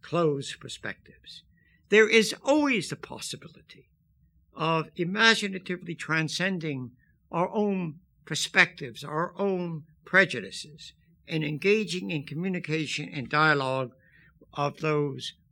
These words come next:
who are really different from us.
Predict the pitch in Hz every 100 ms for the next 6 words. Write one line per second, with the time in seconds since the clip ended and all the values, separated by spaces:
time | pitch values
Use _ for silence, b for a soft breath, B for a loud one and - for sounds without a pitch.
0 | - 139 139 160 135 127 135 135 - 123
1 | 131 120 123 _ - 113 117 104 - 98
2 | 85 - - -